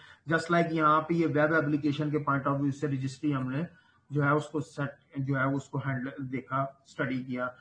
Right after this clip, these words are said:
तो यहाँ पे ये registry का कोड जो है वो हमने देखा था। मेरा ख्याल है इसका काफी है। सिगल्टन के function को, method को मैंने देख लिया है, अ, आपको उसकी code भी execute करके दिया है, इसको हम कल देख लेंगे। इसका भी छोटा सा कोड है सिगल्टन का, इसको भी देख लेंगे।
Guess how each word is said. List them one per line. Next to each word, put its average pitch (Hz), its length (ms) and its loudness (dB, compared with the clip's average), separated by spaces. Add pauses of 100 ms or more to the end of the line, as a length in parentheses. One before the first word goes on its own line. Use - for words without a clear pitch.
(220)
तो 160 60 -2
यहाँ 147 280 4
पे 165 120 0
ये 160 160 2
registry 143 480 -2
का 170 100 -2
कोड 143 300 0
जो 139 100 0
है 139 80 2
वो 139 140 0
हमने 127 260 -4
देखा 127 260 -6
था। 170 320 -2 (400)
मेरा 165 120 2
ख्याल 170 220 4
है 190 80 2
इसका 180 320 -2
काफी 160 360 2
है। 180 60 2
सिगल्टन 160 540 0
के 175 140 -2
function 170 460 -2
को, 170 280 -2
method 151 360 -2
को 165 80 -4
मैंने 156 200 0
देख 131 300 -2
लिया 175 200 0
है, 180 180 -4 (400)
अ, 160 60 -2 (280)
आपको 156 400 4
उसकी 156 460 0
code 156 440 2
भी 190 140 2
execute 170 440 -2
करके 170 260 -2
दिया 170 220 0
है, 170 140 -4
इसको 220 260 0
हम 175 260 2
कल 156 200 2
देख 135 260 -2
लेंगे। 175 400 0
इसका 170 240 -2
भी 175 100 0
छोटा 156 280 -2
सा 165 120 -2
कोड 156 280 0
है 165 60 0
सिगल्टन 151 500 -2
का, 156 320 -4 (320)
इसको 165 220 -6
भी 165 100 4
देख 131 220 -2
लेंगे। 135 320 -4